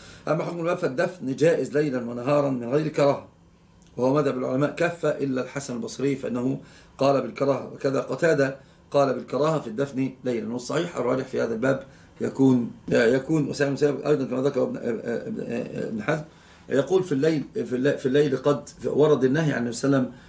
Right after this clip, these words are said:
في ال-، الغسل أو ال-، الدفن ليلا. الحق أن النهي الذي ورد عن النبي صلى الله عليه وسلم في الدفن ليلا معللا بأنهم، بأنهم لم يحسنوا،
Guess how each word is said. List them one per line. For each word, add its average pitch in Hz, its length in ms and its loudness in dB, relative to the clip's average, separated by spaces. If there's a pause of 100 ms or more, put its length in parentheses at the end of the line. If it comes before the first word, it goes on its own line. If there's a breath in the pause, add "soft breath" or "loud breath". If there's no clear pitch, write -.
(140 loud breath)
في 135 400 2
ال-، 117 200 -4
الغسل 131 500 -2
أو 113 300 0
ال-، 113 380 -2 (280 loud breath)
الدفن 139 300 2
ليلا. 120 240 2 (220)
الحق - 380 -6
أن 156 300 -4 (120)
النهي 147 300 0
الذي 123 220 -2
ورد 135 280 0
عن 123 60 -6
النبي 117 140 -8
صلى 135 120 -2
الله 131 100 0
عليه 107 100 -10
وسلم - 100 -20 (140)
في 127 120 -2
الدفن 147 340 0
ليلا 151 220 2
معللا 131 640 0 (480 soft breath)
بأنهم، 139 440 0 (100)
بأنهم 135 440 0
لم 160 160 0
يحسنوا، 143 460 0